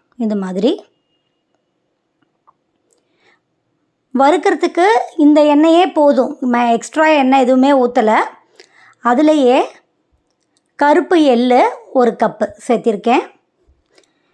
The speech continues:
இன்கிரீடியன்ட்ஸ் பார்த்தாலே தெரியும், உளுத்தம்பருப்பு, கடலைப்பருப்பு, எள்ளு எல்லாமே எலும்புக்கு வலுவூட்டுற சாமானம், பிரண்டை எல்லாமே. அதனால நல்ல ஒரு இரும்பு சத்தும் இருக்கும், நல்ல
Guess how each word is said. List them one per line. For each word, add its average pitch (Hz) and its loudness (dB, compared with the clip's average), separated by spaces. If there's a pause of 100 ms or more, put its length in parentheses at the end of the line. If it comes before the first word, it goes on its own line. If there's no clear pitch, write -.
(220)
இன்கிரீடியன்ட்ஸ் 320 2
பார்த்தாலே 285 0
தெரியும், 294 0
உளுத்தம்பருப்பு, 262 0
கடலைப்பருப்பு, 254 -2 (880)
எள்ளு 277 2 (260)
எல்லாமே 302 0 (180)
எலும்புக்கு 311 0 (160)
வலுவூட்டுற 269 0 (500)
சாமானம், 214 -4 (360)
பிரண்டை 262 2 (100)
எல்லாமே. 220 -2 (160)
அதனால 247 -2 (420)
நல்ல 285 2
ஒரு 311 0 (180)
இரும்பு 339 2
சத்தும் 294 -2
இருக்கும், 285 0
நல்ல 262 -2